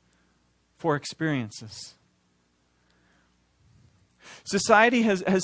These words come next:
fed us the lie that, that we can work and we can buy our way into personal happiness. That happiness is found at, at Best Buy or at the car dealership or,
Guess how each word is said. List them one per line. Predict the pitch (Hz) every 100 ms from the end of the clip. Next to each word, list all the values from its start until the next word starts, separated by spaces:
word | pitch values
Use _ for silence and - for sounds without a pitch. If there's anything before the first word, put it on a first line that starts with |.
| -
fed | 220 233
us | 214 -
the | 190
lie | 180 196 247 226 185
that, | 170 170 - - -
that | 190 180
we | 247
can | 254 226 190 170 -
work | 156 220 247 233
and | 202 180
we | 220
can | - 175
buy | 151 165 233
our | 240 233
way | 220 220 190
into | 175 170
personal | - 196 - 180
happiness. | 165 165 151 123 110 107 - - _ _ _ _ _ _ _ _ _ _ _ - -
That | 185 190
happiness | 220 226 247 214 202
is | 208 -
found | 208 202 208
at, | 190 -
at | 175 160
Best | 214 214 -
Buy | 202 196 180 156
or | 151 147 - -
at | 165
the | 170
car | 214 226
dealership | 214 196 175 160 - 170 143 -
or, | 160 156